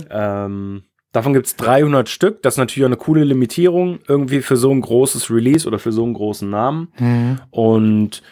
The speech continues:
Speaker 1: ja, ist alles sehr fein, ne? Sehr cooles Cover, ähm, sehr schön gemacht. Es gibt hier das Original, ähm, Textblatt, was, glaub ich, beim Original auch so dabei war.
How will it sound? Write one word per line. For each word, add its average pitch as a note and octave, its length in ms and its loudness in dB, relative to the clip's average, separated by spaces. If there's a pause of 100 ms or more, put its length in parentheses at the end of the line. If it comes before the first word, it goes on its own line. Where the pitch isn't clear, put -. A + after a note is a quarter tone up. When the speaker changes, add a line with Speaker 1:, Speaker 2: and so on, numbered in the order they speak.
Speaker 1:
ja, E2 260 0
ist - 160 -4
alles G#2 240 2
sehr G#2 160 4
fein, G#2 440 0
ne? G2+ 260 0
Sehr G#2 260 2
cooles A#2 440 0
Cover, C3 600 2
ähm, G2+ 640 -4
sehr A2 200 2
schön A2 240 0
gemacht. G#2+ 560 -2 (360)
Es - 140 -8
gibt - 220 -4
hier A2+ 140 2
das G2+ 140 -4
Original, G2+ 720 0
ähm, F#2+ 480 -4 (840)
Textblatt, B2 680 -2
was, A2 180 -2
glaub G#2 220 2
ich, G#2 80 -8
beim G#2 140 -4
Original G#2 380 0
auch B2 200 0
so - 120 -4
dabei A#2 440 2
war. A#2 280 2